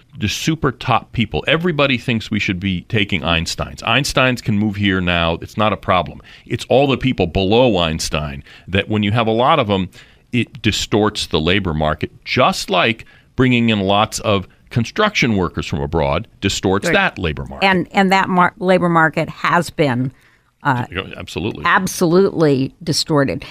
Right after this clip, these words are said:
Speaker 2: But I don't think, Mark, we have to worry too much about this becoming, this particular plan becoming law, because it's another Kushner plan.
Speaker 1: Right.
Speaker 2: And they're all stillborn.
Speaker 1: Yeah, no, it's not gonna become a law. But I think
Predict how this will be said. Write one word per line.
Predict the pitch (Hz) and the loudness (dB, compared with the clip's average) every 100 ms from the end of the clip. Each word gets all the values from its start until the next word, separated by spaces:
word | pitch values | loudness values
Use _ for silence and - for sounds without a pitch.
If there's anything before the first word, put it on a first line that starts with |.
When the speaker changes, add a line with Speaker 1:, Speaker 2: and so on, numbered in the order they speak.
| - - | -20 -2
Speaker 2:
But | 208 202 | 2 4
I | |
don't | 214 294 330 | 6 4 2
think, | 302 262 | 0 0
Mark, | 226 240 233 | 2 2 2
we | 185 | 2
have | 208 - | 2 2
to | 175 | 0
worry | 143 175 202 190 | 2 2 4 4
too | 185 - 190 | 2 2 4
much | 160 165 - 156 | 4 2 -2 -4
about | 143 156 156 - | 0 2 2 2
this | 160 - | 0 0
becoming, | - 143 175 160 143 135 | -4 -4 -2 0 2 2
this | 165 - - - | 0 -2 -6 -10
particular | - - 208 - 160 151 147 | -8 -2 -2 0 2 2 0
plan | - 175 156 156 | 0 0 0 -2
becoming | 143 - 170 156 143 | -4 -6 -2 0 0
law, | 135 143 165 196 277 285 - - - - 214 - | 2 4 6 6 4 0 -12 -20 -20 -20 -18 -2
because | 180 190 214 165 160 - | -2 4 4 4 2 0
it's | 190 190 | 0 2
another | 180 185 190 180 | 2 4 4 2
Kushner | - 226 - 190 156 | 2 0 2 2 2
plan. | - 160 127 98 135 - _ | 2 2 2 0 -4 -6 _
Speaker 1:
Right. | 87 - - | -2 0 4
Speaker 2:
And | 190 | 6
they're | 196 196 185 | 8 8 8
all | 190 185 | 8 4
stillborn. | - 233 185 151 165 131 120 107 - | 4 4 6 8 6 6 2 0 2
Speaker 1:
Yeah, | 110 95 | 2 4
no, | 98 | 2
it's | 135 170 | 2 2
not | 151 131 | 2 2
gonna | 143 110 | 0 0
become | 107 117 | 0 2
a | 98 | 2
law. | 92 | 2
But | 90 - | 2 0
I | 139 | -2
think | 156 - 196 - | -2 0 -2 -2